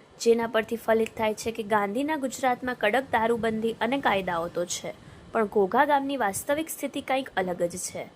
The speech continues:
ઘોઘા ગામની અંદર આવેલ મુખ્ય બજારમાં જાહેર રોડ પરના ખાલી પ્લોટમાં દેશી દારૂની અસંખ્ય ગંધ મારતી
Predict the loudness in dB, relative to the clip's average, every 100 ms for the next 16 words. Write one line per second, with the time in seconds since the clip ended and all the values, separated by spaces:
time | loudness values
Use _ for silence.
0 | -20 -20 -20 -20 -20 -20 2 8 8 8
1 | 4 2 -2 -4 -2 -2 2 2 2 0
2 | -2 -6 -2 0 0 2 0 0 -4 -2
3 | -2 0 0 0 -2 -2 -2 -4 0 0
4 | 0 -2 -4 -4 -6 -2 -2 -2 -2 0
5 | 2 0 -4 -6 -4 -4 -4 -2 -4 0
6 | 0 0 -2 -4 -4 -8